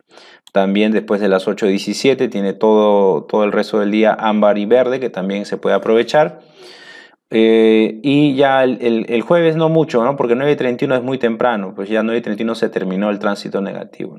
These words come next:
este, favorable. Y el último día sería el viernes treinta y uno, después de, el viernes de treinta y uno, treinta y uno también tiene sus momentos favorables a partir de las ocho veinticinco, ¿no? Entonces, la, en la última semana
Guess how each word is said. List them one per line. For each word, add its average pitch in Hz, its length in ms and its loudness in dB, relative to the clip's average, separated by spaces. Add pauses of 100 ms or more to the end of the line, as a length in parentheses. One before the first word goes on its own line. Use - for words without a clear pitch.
este, 95 280 -10
favorable. 98 560 2 (720)
Y 156 180 4
el 135 300 2
último 143 400 2
día 143 200 4
sería 139 380 2
el 135 140 -2
viernes 135 480 -2
treinta 131 360 0
y 156 120 2
uno, 151 460 0 (440)
después 120 540 0
de, 123 200 -2
el 127 160 -4
viernes 170 240 2
de 165 80 0
treinta 143 200 2
y 151 40 2
uno, 156 140 -2
treinta 131 300 0
y 139 60 -2
uno 156 160 2
también 127 440 0
tiene 120 240 -2
sus 110 400 -4
momentos 117 720 -2
favorables 107 680 0 (520)
a 107 140 -2
partir 117 280 0
de 113 80 4
las 123 140 0
ocho 110 220 -2
veinticinco, 92 800 -6
¿no? 82 100 -6
Entonces, 123 340 -4
la, 98 260 2
en 117 180 -4
la 113 120 2
última 170 440 2
semana 151 540 -2